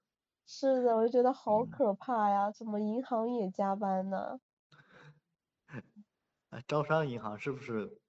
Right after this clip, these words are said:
Speaker 2: 国企啊？
Speaker 1: 招商银行应该算，银行都算国企吧。
Speaker 2: 啊，
Speaker 1: 对，
Speaker 2: 好像，
Speaker 1: 银行。
Speaker 2: 好像算啊，我也不知道，
Speaker 1: 对，
Speaker 2: 不是很清楚。
Speaker 1: 我感觉银行应该都算国企的。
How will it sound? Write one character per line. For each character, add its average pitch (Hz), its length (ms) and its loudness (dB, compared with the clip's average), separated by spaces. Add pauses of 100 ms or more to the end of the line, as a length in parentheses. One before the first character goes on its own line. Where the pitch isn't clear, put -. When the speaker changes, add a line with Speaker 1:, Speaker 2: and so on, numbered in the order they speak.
(360)
Speaker 2:
国 208 200 -6
企 - 280 -8
啊？ - 220 -14 (920)
Speaker 1:
招 269 200 0
商 269 260 0
银 226 120 -4
行 220 160 0
应 254 160 -2
该 311 280 4
算， 311 760 4
银 247 200 0
行 233 240 4
都 285 120 4
算 311 280 8
国 180 220 4
企 - 240 -4
吧。 185 180 -4 (760)
Speaker 2:
啊， 90 760 -12 (1000)
Speaker 1:
对， 220 120 -2
Speaker 2:
好 214 100 2
像， - 0 -
Speaker 1:
银 240 140 4
行。 214 340 2
Speaker 2:
好 254 80 -4
像 120 220 -10
算 127 260 -6
啊， 95 240 -10 (380)
我 123 120 -6
也 131 60 0
不 - 140 -8
知 220 60 -2
道， 247 140 2
Speaker 1:
对， 220 60 0
Speaker 2:
不 202 60 2
是 202 40 6
很 - 0 -
清 - 0 -
楚。 208 40 8
Speaker 1:
我 226 40 6
感 240 240 6
觉 208 160 4 (220)
银 233 60 2
行 190 300 0
应 202 200 -2
该 202 240 0
都 208 180 -2
算 208 300 -2
国 175 260 0
企 185 300 -6
的。 - 260 -6